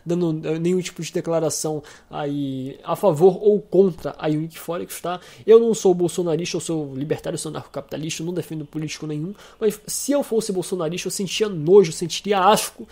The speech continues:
de ser associado aí com empresa, eh, como essa, com empresa, eh, com esse tipo de gente. Eu, não, sinceramente, não queria ser associado a esse tipo de pessoa, tá? Mas, enfim, acontece o seguinte: os caras, é, mesmo que eles, é, a,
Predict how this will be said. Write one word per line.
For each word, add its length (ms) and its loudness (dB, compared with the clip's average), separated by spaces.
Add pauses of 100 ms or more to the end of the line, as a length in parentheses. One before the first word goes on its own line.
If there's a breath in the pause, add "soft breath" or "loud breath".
(180 loud breath)
de 40 -4
ser 180 2
associado 540 0
aí 140 -4
com 140 -4
empresa, 440 -2 (320 loud breath)
eh, 220 -4
como 240 0
essa, 240 -6
com 80 -6
empresa, 460 -4 (240 loud breath)
eh, 480 -6
com 80 -2
esse 160 -4
tipo 200 -6
de 220 0
gente. 400 -2
Eu, 60 -2
não, 260 -8
sinceramente, 600 -2
não 100 -2
queria 240 0
ser 180 -2
associado 540 -4 (240 loud breath)
a 60 -8
esse 160 -6
tipo 200 -8
de 120 -6
pessoa, 500 0
tá? 220 -12 (200 loud breath)
Mas, 140 2
enfim, 380 0 (580 loud breath)
acontece 400 2
o 20 -8
seguinte: 460 -6
os 120 -12
caras, 380 -6
é, 360 -4
mesmo 320 4
que 120 -4
eles, 300 -8 (240)
é, 200 -10
a, 340 -8